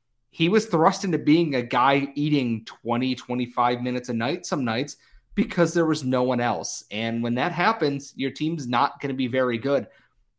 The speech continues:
I think he's a nice guy. I think he does have some things to bring to this organization, especially on,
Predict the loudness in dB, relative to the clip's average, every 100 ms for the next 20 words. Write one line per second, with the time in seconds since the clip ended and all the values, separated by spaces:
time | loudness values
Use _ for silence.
0 | 0 4 4 2 2 4 4 4 6 6
1 | 6 2 0 0 0 -2 -2 -4 -2 0
2 | 0 -2 2 2 0 -4 -4 -2 -4 -4
3 | -6 -6 -4 -2 -2 -4 -4 -4 -2 -2
4 | -4 -6 -4 -2 -2 -6 -8 -6 -4 -4
5 | -4 -4 -2 -4